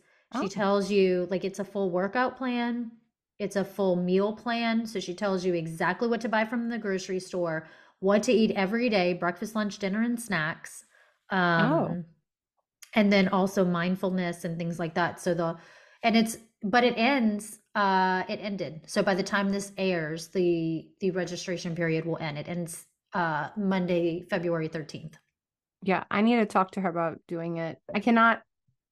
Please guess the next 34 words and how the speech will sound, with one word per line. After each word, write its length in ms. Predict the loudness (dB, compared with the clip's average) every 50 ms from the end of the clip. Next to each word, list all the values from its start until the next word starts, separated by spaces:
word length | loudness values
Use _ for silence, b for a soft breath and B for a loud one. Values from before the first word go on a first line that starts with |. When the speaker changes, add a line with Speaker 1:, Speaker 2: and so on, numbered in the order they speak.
| _ -12
Speaker 2:
do 160 | -8 -6 -6
any 220 | -4 -2 -2 -2 -4
of 100 | -2 0
that 280 | 0 2 2 0 -2 -4
until 400 | -4 -4 -4 -4 -6 -6 -6 -8 -10 -16 -14 _
Speaker 1:
Well, 200 | 4 6 6 6 6
Speaker 2:
Carnival. 300 | 4 4 2 -2 -6 -8 -14 -20 _ _ _ _ _ _ -20 -14 -10
Speaker 1:
the 240 | -6 0 2 2
thing 240 | 4 4 4 4 6
is, 680 | 4 6 6 6 6 6 4 4 2 0 -6 -12 -16 -20 _ _ _
um, 640 | -2 0 2 2 2 0 0 -2 -4 -6 -8 -10 -12 -14 -2
you 100 | 0 2
don't 200 | 2 2 2 2
need 240 | 0 0 0 0 -2
to. 320 | -4 -6 -6 -6 -8 -12 -14 -18 _ _ _ _ _
So 140 | _ 2 4
you 160 | 4 6 6
just 180 | 4 2 2 4
buy 140 | 2 2 2
the 80 | 2
program 420 | 2 0 0 0 2 0 -2 0 -2
and 100 | -2 -4
you 60 | -2
can 140 | -4 -4 -6
print 180 | -4 -6 -4
it 60 | -2
out 160 | -2 -2 -4 -4
and 100 | -6 -4
do 80 | -4 -4
it 40 | -4
whenever 220 | -4 -6 -8 -8
you 160 | -8 -8 -8
want. 260 | -8 -10 -12 -14 -16 -20 _ _ _ _ _ _ _ _ _
Speaker 2:
Oh, 460 | -2 0 2 4 4 4 2 -2 -6